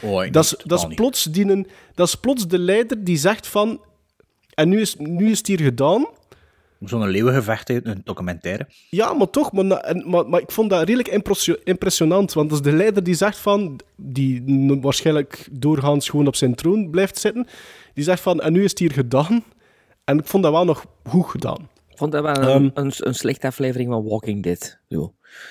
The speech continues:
Speaker 3: <laughs> Zo.
Speaker 2: Mm.
Speaker 3: Zo van
Speaker 2: Het tweede is dat je, het tweede is van, in het eerste, in de, in de eerste helft van de film hadden, hadden meer personages die interessant waren.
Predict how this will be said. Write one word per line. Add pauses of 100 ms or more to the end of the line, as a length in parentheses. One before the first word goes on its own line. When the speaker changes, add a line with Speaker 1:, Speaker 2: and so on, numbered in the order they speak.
(200)
Speaker 3:
<laughs>
Zo. (340)
Speaker 2:
Mm. (320)
Speaker 3:
Zo
van (920)
Speaker 2:
Het
tweede
is
dat (680)
je,
het
tweede
is
van,
in
het
eerste,
in
de,
in
de
eerste
helft
van
de
film (180)
hadden, (160)
hadden
meer (420)
personages
die
interessant
waren.